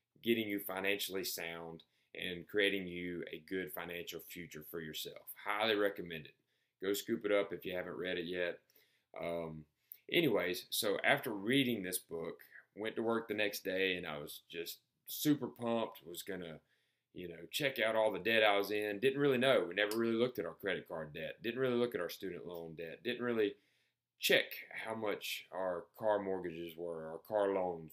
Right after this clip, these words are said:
were, you know, and never really dug into it. Just kinda kept plugging along, you know, having a great life and, and, you know, kept swiping them cards, all that good stuff. So after reading the book, went to work the next day, super pumped. And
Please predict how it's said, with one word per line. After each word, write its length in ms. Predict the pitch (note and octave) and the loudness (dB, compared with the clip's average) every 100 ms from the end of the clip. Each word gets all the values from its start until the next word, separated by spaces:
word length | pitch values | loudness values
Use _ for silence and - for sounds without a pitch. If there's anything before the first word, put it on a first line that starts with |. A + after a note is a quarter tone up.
| - | -8
were, 380 | E2+ D#2+ C#2+ D2+ | -6 -4 -8 -10
you 120 | E2 F2 | -10 -10
know, 260 | E2+ F2 F2+ _ _ - | -8 -10 -12 _ _ -8
and 320 | F#2 F#2+ F#2 | -4 -2 0
never 180 | B2 C3 | 2 4
really 160 | B2+ | 4
dug 240 | B2+ C3+ C3+ | 6 6 8
into 340 | D3+ D3 F2+ | 4 0 -4
it. 100 | - | -6
Just 120 | F#2 | -8
kinda 220 | A2 G#2+ G#2 | -4 -2 -2
kept 300 | A#2 G2 G#2 | -4 -4 0
plugging 260 | A2 A2+ | 2 2
along, 540 | A2 G#2 G#2+ A2+ A2+ A#2 | 0 2 2 0 -4 -8
you 100 | G2+ | -8
know, 140 | F#2+ F#2 | -6 -4
having 280 | F#2+ G#2+ G#2+ | -2 -2 -2
a 40 | |
great 280 | G2 A2 - | 2 2 2
life 420 | F#2+ G2+ A2 - | 0 0 0 -2
and, 280 | F#2 D#2+ D#2 - _ _ - | -10 -10 -12 -16 _ _ -12
and, 380 | D#2+ E2+ D#2 C#2+ D#2 _ _ _ _ E2+ | -10 -8 -10 -12 -18 _ _ _ _ -18
you 100 | D#2+ | -16
know, 60 | - | -14
kept 200 | - F#2 | -10 -8
swiping 420 | - F2+ G2+ A2 A2 | -8 -4 -2 -2 -4
them 160 | G#2+ - | -6 0
cards, 440 | G#2+ G#2+ G#2+ F#2+ | 4 4 4 2
all 160 | F#2+ A2 | 0 2
that 220 | A2+ E2+ | 2 0
good 180 | E2 - | -6 -8
stuff. 300 | F2+ C#2 - | -8 -8 -6
So 140 | G2 | -6
after 200 | G2+ F#2+ | -4 0
reading 220 | A2+ C3+ | 2 4
the 80 | B2 | 2
book, 340 | A2+ B2 A#2+ - _ _ | 6 6 6 0 _ _
went 180 | - A#2+ | -2 0
to 60 | B2 | 4
work 240 | B2 A#2 | 4 4
the 60 | A2 | 2
next 280 | A2 G#2 - | 2 0 2
day, 240 | G#2 G#2 | 2 4
super 320 | - C3+ A2+ | 2 0 -2
pumped. 520 | - A2+ A2+ G2 - - _ _ _ _ _ _ - | -4 0 0 0 -6 -18 _ _ _ _ _ _ -6
And 480 | G2+ G2+ G2 F#2+ | 0 4 4 2